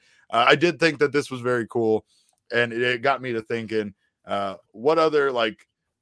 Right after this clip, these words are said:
players or coaches, maybe on the D-backs, would make good substitute teachers?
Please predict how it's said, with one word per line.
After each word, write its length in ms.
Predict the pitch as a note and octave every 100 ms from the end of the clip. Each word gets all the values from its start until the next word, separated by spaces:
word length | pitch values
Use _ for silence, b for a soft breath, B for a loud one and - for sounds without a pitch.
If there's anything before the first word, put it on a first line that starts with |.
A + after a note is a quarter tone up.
| _
players 500 | - C3+ C#3 C#3+ B2+
or 120 | A2+
coaches, 480 | A2 B2 C3 A#2+ A2+
maybe 220 | G#2+ A#2+
on 100 | B2+
the 80 | A#2
D-backs, 520 | G#2 A2+ A#2 G#2+ G2+
would 120 | G#2 G2
make 160 | G#2
good 200 | G2 G#2
substitute 600 | - G#2 - G#2 G2+ G2+
teachers? 560 | - G2+ - F2 -